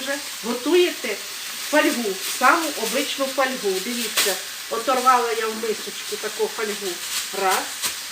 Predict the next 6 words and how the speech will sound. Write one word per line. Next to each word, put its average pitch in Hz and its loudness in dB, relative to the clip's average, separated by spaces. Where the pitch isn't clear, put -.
І 220 2
оторвала 220 2
в 220 -2
мисочку 247 -4
фольгу. 226 2
Два. 208 4